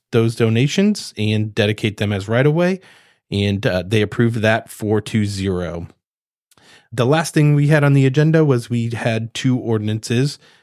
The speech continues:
The first one was engineering fees for plan review, and the town utilizes a consultant to do our, uh, plan review, and they pass that cost on directly to the developer. So if a developer applies,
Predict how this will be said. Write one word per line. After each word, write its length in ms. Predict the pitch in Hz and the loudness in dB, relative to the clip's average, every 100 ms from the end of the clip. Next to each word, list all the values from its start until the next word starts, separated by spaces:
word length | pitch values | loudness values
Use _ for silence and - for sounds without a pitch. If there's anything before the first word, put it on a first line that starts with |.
| _ | _
The 60 | 113 | -8
first 340 | - 135 131 | 0 0 0
one 140 | 127 127 | 0 2
was 180 | 123 - | 0 0
engineering 560 | 123 123 120 117 123 139 | 0 2 2 2 2 0
fees 360 | - 117 123 | -2 -2 -2
for 160 | - 110 | -2 -4
plan 320 | - 120 117 | -2 0 2
review, 640 | 120 113 113 104 113 135 _ _ _ _ _ - | 0 0 -2 -2 -2 -4 _ _ _ _ _ -8
and 580 | 107 107 104 107 - - | -2 0 0 -2 -6 -6
the 120 | 110 113 | -6 -4
town 360 | - 113 127 | 0 0 2
utilizes 720 | 123 120 117 113 110 117 110 | 0 2 2 2 0 -2 -4
a 60 | 113 | -6
consultant 680 | - 147 120 98 110 120 - | -8 -6 -4 -2 -4 -6 -8
to 100 | 110 | -6
do 280 | 110 113 98 | -2 -2 -2
our, 460 | 107 107 107 110 _ _ _ _ - | -4 -2 -2 -6 _ _ _ _ -10
uh, 120 | 92 | -10
plan 340 | - 180 175 | -4 2 2
review, 600 | 131 110 104 98 104 120 _ _ _ _ _ _ | 4 2 0 0 -2 -4 _ _ _ _ _ _
and 460 | 110 104 104 104 - _ | -4 -2 -2 -6 -12 _
they 180 | 120 139 | 2 2
pass 320 | 143 123 120 | 2 -2 -2
that 200 | 131 117 | -4 -4
cost 320 | - 117 113 | -2 -2 -2
on 140 | 117 117 | -2 -2
directly 440 | 104 110 - 123 | 0 -2 0 -2
to 180 | - 131 | -2 -2
the 120 | 127 | 0
developer. 500 | 131 123 107 104 113 | 2 0 -2 -4 -8
So 160 | 117 113 | -6 -6
if 120 | 104 | -6
a 40 | 101 | -4
developer 440 | 104 107 104 131 | -2 -2 0 0
applies, 640 | 139 - 113 110 127 - | 0 0 0 0 -4 -8